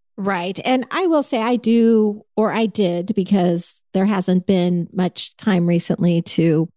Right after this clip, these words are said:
practice it, but I do have really good hand-eye coordination. And it does surprise people sometimes because they look at me, and my build is a little athletic when I'm in, you know, good shape and not carrying extra covid.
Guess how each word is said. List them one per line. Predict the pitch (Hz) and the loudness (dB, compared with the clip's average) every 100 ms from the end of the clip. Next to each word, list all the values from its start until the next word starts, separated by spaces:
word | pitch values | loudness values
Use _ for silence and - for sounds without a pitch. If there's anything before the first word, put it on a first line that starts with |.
| _ | _
practice | 220 214 190 - | -6 -4 -4 -2
it, | 180 165 196 | -2 -2 -6
but | - | -4
I | 202 190 | -4 -2
do | 208 190 | 0 0
have | 196 180 | 0 0
really | 180 180 | -2 0
good | 185 185 | 0 0
hand-eye | 202 190 185 185 | 2 2 2 -2
coordination. | - 190 196 185 196 - 214 220 - - _ - | -2 -2 2 2 0 2 4 4 2 -10 _ -2
And | 226 | 0
it | 226 | 2
does | 202 175 | 0 -2
surprise | - 185 185 165 - | -4 -4 -2 -2 -2
people | 175 - 165 | -4 -2 -4
sometimes | 180 165 - 185 156 165 - | -2 -4 -6 -6 -2 -2 0
because | 180 196 170 | 0 0 0
they | 180 170 | 0 0
look | 180 175 | 0 -2
at | 170 | 0
me, | 185 180 185 - - - - | 0 0 -2 -6 -20 -10 -4
and | 277 - | -4 -2
my | 269 349 220 _ | -2 -2 -4 _
build | 202 214 269 | -2 0 0
is | 311 | 2
a | 311 | 2
little | 311 320 330 - | 2 2 0 -2
athletic | 285 294 285 285 302 302 - | -4 -2 2 4 2 0 0
when | 220 | 2
I'm | 214 | 4
in, | 208 190 - | 4 2 2
you | 196 | 4
know, | 196 | 4
good | 185 196 - | 2 0 0
shape | 214 196 - | 0 0 2
and | 180 | 2
not | 190 170 - | 2 0 -4
carrying | 190 185 175 | 0 2 2
extra | 180 - - 190 | 0 -4 -2 0
covid. | - 202 208 214 | 2 2 2 -2